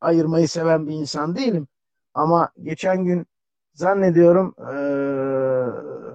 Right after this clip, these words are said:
hangi toplantıdaydı, sen de vardın, beraberdik.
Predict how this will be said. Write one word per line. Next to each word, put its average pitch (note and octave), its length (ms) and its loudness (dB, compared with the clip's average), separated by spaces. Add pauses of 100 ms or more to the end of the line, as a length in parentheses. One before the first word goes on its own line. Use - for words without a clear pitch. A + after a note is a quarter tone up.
(880)
hangi D3 300 0
toplantıdaydı, C#3 800 0
sen C#3+ 300 0
de B2+ 60 4
vardın, B2 400 2
beraberdik. B2 760 2